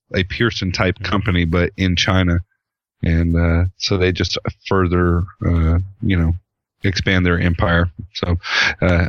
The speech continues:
Speaker 1: not that, you know, anybody really cares other than, you know, it's not gonna be too long, and I'm sure it, we'll all be working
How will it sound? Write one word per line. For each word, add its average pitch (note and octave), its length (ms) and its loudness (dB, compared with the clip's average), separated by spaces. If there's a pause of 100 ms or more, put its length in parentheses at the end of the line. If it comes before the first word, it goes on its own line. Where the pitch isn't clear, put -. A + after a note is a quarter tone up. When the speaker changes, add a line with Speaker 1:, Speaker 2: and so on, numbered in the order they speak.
(100)
Speaker 1:
not G#2+ 480 2
that, F#2 200 0 (120)
you G#2 140 0
know, F2 160 0 (540)
anybody F2+ 380 2
really F2 220 2
cares D3+ 480 2
other A2 240 0
than, G2+ 680 2 (320)
you G2 100 0
know, F2 240 2 (140)
it's - 220 -2
not G#2+ 120 0
gonna G#2 120 -2
be F#2+ 60 0
too A#2+ 200 0
long, A2 440 2
and F2+ 400 2 (220)
I'm G2 140 2
sure F#2+ 340 0 (240)
it, D2+ 200 -2
we'll F#2 280 2
all G2+ 140 2
be F#2 100 0
working F#2 380 0